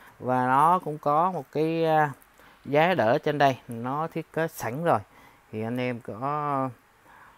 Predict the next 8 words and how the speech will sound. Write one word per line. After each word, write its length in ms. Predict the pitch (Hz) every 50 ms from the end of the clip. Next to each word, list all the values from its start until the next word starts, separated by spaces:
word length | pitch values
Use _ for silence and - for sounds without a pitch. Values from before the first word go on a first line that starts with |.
| _ -
à, 400 | - 123 123 123 120 120 120 117 113 _ _ _ _ _ _ _ _ _ _ - -
móc 220 | 135 170 185 - _ _ _ -
treo 220 | 143 139 135 135 139
gì 120 | 127 117 123
cũng 120 | 127 139
được, 180 | 143 123 113 - - - - _ - _ _ _ _ _ _ _ -
treo 180 | 139 135 143
luôn, 200 | 143 143 143 135